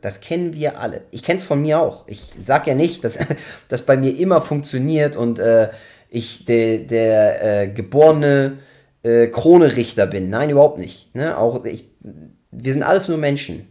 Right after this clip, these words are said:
ne? Aber man kann eben versuchen, sich darin zu üben und zu lernen und eben diesen Jammermodus abzustellen, so. Und zu lernen, dass man da gar nicht erst reinfällt. Und das ist der Benefit. Ihr wollt nicht in diesen Jammermodus kommen,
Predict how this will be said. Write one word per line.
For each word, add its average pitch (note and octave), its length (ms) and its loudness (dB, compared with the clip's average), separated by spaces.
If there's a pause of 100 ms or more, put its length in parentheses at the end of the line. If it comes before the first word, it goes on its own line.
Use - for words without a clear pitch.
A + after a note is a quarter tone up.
ne? F#3+ 300 -8 (180)
Aber D3+ 480 0 (760)
man G#2 180 -10
kann D3+ 380 0
eben C3+ 280 -2
versuchen, F3+ 640 -6 (280)
sich A#2+ 180 -8
darin A#2+ 260 -2
zu - 160 -10
üben E3+ 420 -6
und B2 140 -6
zu A#2+ 160 -10
lernen C#3 540 -2 (300)
und A2 180 -8
eben C3 340 -2
diesen A#2 560 -2 (260)
Jammermodus G#2+ 1300 0
abzustellen, F2+ 880 -8 (280)
so. F#2 360 -10 (120)
Und A2+ 180 -6
zu A#2+ 200 -6
lernen, D#3 420 2
dass B2 180 2
man B2 100 -2
da A#2 100 2
gar B2+ 240 0
nicht D3+ 160 -4
erst - 260 -6
reinfällt. A#2 540 -8 (720)
Und A2+ 380 -2
das D3+ 180 2
ist D3+ 120 -6
der B2+ 80 2
Benefit. A#2+ 480 -2
Ihr F#2+ 180 -10
wollt C#3 280 2
nicht - 420 -6
in C#3 60 -6
diesen C#3 240 -4
Jammermodus A2+ 640 -4
kommen, D2+ 200 -14